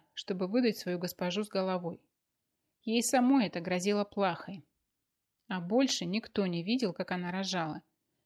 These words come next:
Нет ребёнка, нет обвинений. Утром её, даже не дав позавтракать, пригласили на первый допрос.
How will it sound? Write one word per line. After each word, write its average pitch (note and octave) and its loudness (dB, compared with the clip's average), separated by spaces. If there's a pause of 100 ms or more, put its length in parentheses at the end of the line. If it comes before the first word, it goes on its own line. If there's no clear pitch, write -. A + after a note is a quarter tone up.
(140)
Нет G#3 0
ребёнка, G3+ 2
нет F#3 -2
обвинений. G3+ 0 (1160)
Утром A#3+ 0
её, F3 -2 (540)
даже G#3 0
не G#3 0
дав F3+ -2
позавтракать, G3 -6 (460)
пригласили A#3+ 4
на G#3+ 2
первый F3 -4
допрос. F3 -8